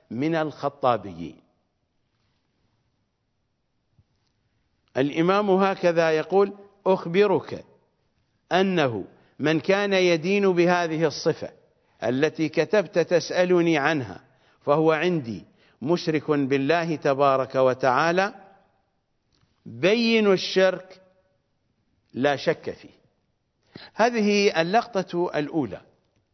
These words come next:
أنا لا أستطيع أن أعلق على كل صغيرة وكبيرة،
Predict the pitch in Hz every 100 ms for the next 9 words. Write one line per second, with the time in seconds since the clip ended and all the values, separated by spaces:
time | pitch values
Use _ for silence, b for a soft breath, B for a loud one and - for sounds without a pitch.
0 | _ b - 170 165 185 240 175 - 165
1 | 226 214 160 208 330 - _ _ _ _
2 | _ _ 156 165 160 156 - 139 175 196
3 | 175 - 170 175 - - _ _ _ _
4 | 131 151 151 143 190 170 151 131 110 _
5 | _ _ _ _ _ _ _ _ _ _
6 | _ - - 160 143 214 202 175 160 147
7 | 139 - 143 170 214 190 -